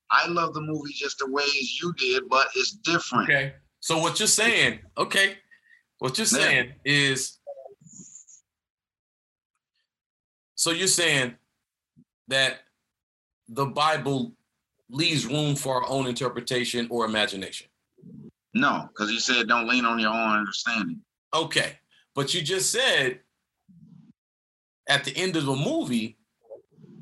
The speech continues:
Speaker 2: we don't know what hap-, if we didn't know what happened, is left up to how we imagine it to end. Am I wrong? Did, did I not get that?
Speaker 1: Well, the part that you're not getting is
Speaker 2: Okay.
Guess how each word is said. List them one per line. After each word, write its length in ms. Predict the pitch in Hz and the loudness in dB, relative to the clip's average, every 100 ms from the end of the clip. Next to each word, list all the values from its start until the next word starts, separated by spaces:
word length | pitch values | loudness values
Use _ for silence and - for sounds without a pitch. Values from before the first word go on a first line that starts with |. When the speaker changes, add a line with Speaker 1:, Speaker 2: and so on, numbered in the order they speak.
| - _ - | -20 _ -4
Speaker 2:
we 160 | 160 | -2
don't 180 | 175 165 | 0 0
know 120 | 165 | 0
what 180 | 147 123 | 0 0
hap-, 340 | 175 294 - | 2 2 0
if 160 | 160 156 | -4 -4
we 140 | 165 | -2
didn't 160 | 160 151 | -2 0
know 80 | 147 | 0
what 160 | 127 | 2
happened, 520 | 147 254 - 131 120 123 | 4 4 2 -2 -2 -6
is 140 | 123 | -6
left 300 | 139 139 - | -2 -2 -2
up 160 | 139 - | -6 -4
to 120 | 127 | -4
how 260 | 135 139 127 | 2 2 0
we 540 | 123 185 208 160 147 - - - 131 | -2 0 0 0 -4 -10 -20 -8 -4
imagine 460 | 131 127 120 120 | 2 4 4 0
it 240 | 123 - - | -4 -6 -10
to 120 | 127 | -6
end. 300 | 143 - - - - _ - | -4 -6 -8 -20 -20 _ -4
Am 120 | 135 | 0
I 40 | 120 | 2
wrong? 400 | 135 208 262 - _ - | 2 0 -2 -10 _ -10
Did, 240 | 135 127 | -10 -4
did 100 | 139 | -2
I 80 | 139 | 2
not 180 | 143 139 | 0 0
get 140 | 180 | -4
that? 260 | 262 - - _ _ _ _ _ - - - | -4 -6 -8 _ _ _ _ _ -20 -20 -4
Speaker 1:
Well, 300 | 123 123 113 | 0 0 -2
the 260 | 101 113 104 | -4 -4 0
part 400 | 143 147 131 113 | 4 6 4 0
that 200 | 117 - | -8 -6
you're 200 | 117 107 | 0 0
not 120 | 101 | 0
getting 420 | 151 160 120 104 | 0 0 0 -2
is 240 | 101 98 101 | -2 -2 0
Speaker 2:
Okay. 260 | 117 - | 0 -2